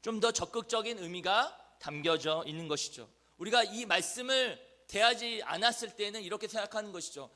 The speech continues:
"살인하지 말라." 그러면 다른 사람의 생명만 보존하면 되는구나, 해하지 않으면 되는구나, 그리고 내 자신을, 생명을 해하지 않으면 되는구나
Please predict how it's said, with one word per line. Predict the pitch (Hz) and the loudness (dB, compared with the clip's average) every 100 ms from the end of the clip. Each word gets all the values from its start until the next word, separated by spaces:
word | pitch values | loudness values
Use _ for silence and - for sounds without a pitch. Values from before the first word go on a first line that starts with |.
| _ | _
"살인하지 | - 269 262 277 247 | -8 -4 -2 0 0
말라." | 254 185 220 175 - _ | 0 2 2 0 -8 _
그러면 | 262 277 277 | -12 -4 -4
다른 | - 208 240 | -2 -4 -2
사람의 | 247 247 240 | 2 2 2
생명만 | 240 254 254 240 247 285 - - _ _ _ _ | -6 -6 -8 -2 0 0 -2 -20 _ _ _ _
보존하면 | - 170 240 233 240 | -6 -4 0 0 0
되는구나, | 190 175 180 202 226 131 - - _ | -6 -8 -6 0 0 0 -10 -20 _
해하지 | 262 269 233 | -2 -2 0
않으면 | 202 208 | 0 -2
되는구나, | 175 180 180 196 202 - - | -8 -10 -8 -4 -2 -4 -10
그리고 | - 214 | -8 -6
내 | 202 208 | -2 2
자신을, | 214 214 220 233 247 247 - _ - | 2 2 -2 -2 -4 -6 -20 _ -16
생명을 | 262 240 240 233 254 294 - _ _ _ - | -10 -6 -4 -2 -2 -2 -8 _ _ _ -6
해하지 | 262 254 226 | -2 0 0
않으면 | 202 196 | -2 -6
되는구나 | 175 185 175 180 170 127 | -6 -8 -6 -2 -2 -4